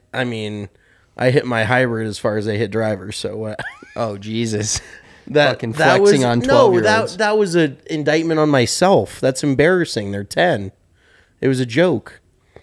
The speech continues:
Speaker 1: But, no, I did actually watch some of the Augusta Women's Amateur, too, which was really good.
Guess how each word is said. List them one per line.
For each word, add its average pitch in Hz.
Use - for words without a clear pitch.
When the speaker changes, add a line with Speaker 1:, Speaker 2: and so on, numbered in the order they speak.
Speaker 1:
But, 113
no, 151
I 151
did 160
actually 170
watch 135
some 143
of 135
the 127
Augusta 135
Women's 135
Amateur, 113
too, 135
which 113
was 104
really 107
good. 107